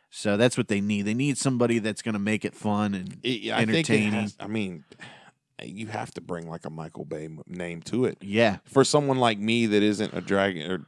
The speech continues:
Speaker 2: I'm looking at your Dragon Zord. That's why I almost said Dragon
Speaker 1: Yeah.
Speaker 2: Zord. Something that isn't a, a, you know, a Power Rangers fan.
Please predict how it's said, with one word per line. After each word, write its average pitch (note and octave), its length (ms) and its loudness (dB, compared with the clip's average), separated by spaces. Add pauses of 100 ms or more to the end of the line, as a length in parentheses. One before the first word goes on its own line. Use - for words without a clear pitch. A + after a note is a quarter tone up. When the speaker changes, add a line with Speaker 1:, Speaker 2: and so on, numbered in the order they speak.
(120)
Speaker 2:
I'm F#2 140 -6
looking G2+ 240 0
at F#2 120 -2
your F2+ 100 -4
Dragon F#2 440 -2
Zord. F2+ 260 -2
That's F2 140 -4
why F#2+ 80 0
I - 20 2
almost F2+ 240 -2
said F2 160 -2
Dragon F2 340 -2
Speaker 1:
Yeah. A#2+ 200 8
Speaker 2:
Zord. - 60 -8
Something C3 360 0
that A2 140 2
isn't A2 280 0
a, F#2+ 340 -4
a, - 40 -2
you G2+ 160 -6
know, F2+ 220 -2 (220)
a F2 40 -4
Power G2 320 0
Rangers F2 380 -4
fan. B2 480 0